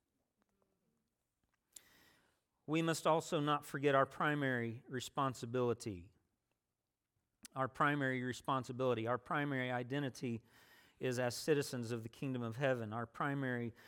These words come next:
responsibility should be informed by our identity. Hebrews chapter twelve, towards the end of the chapter, beginning with verse eighteen and following through the rest of the chapter. If you will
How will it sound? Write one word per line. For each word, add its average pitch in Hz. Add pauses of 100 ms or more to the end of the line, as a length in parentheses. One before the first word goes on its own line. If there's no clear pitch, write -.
(160)
responsibility 127 (300)
should 143
be 139
informed 117 (600)
by 110 (280)
our 113
identity. 110 (1300)
Hebrews 139
chapter 135
twelve, 123 (1120)
towards 135
the 135
end 135
of 123
the 117
chapter, 131
beginning 135
with 120
verse 127
eighteen 139 (340)
and 123
following 139
through 156
the 131
rest 127
of 127
the 113
chapter. 135
If -
you 147
will 120